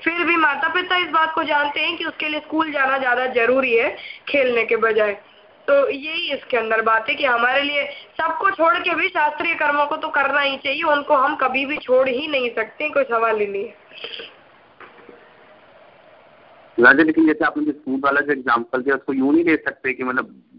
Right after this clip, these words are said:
Speaker 2: भगवत भजन करना इंपॉर्टेंट है बस, और बाकी सारी चीजें हो रही हैं तो ठीक है, नहीं भी हो रही हैं तो ठीक है, ऐसे यूं नहीं
Speaker 1: ऐसा
Speaker 2: मान सकते।
Speaker 1: नहीं चलता है।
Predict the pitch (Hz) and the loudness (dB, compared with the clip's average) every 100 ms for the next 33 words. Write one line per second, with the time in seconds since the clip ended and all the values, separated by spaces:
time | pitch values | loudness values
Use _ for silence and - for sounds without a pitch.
0 | - 107 113 147 123 123 131 131 131 127 | -8 -4 0 -2 -2 -2 0 2 0 2
1 | 123 110 107 104 117 110 98 98 101 - | 0 0 -4 -2 -4 -2 -2 0 -4 -6
2 | 85 104 117 117 113 110 120 117 113 110 | -2 2 2 2 0 0 -4 -2 0 0
3 | 110 117 117 - - - - 113 127 143 | -4 -4 -4 -8 -20 -20 0 4 6 4
4 | 143 143 143 151 143 147 131 123 131 139 | 2 0 0 2 2 0 -2 -2 -2 0
5 | 127 127 123 123 - 123 - 107 - _ | 0 0 -4 -6 -8 -10 -6 -6 -8 _
6 | 101 104 123 120 131 156 127 277 269 269 | -4 -2 -2 0 2 4 2 -2 -6 -8
7 | - 220 - 214 202 | -12 -14 -8 -6 -6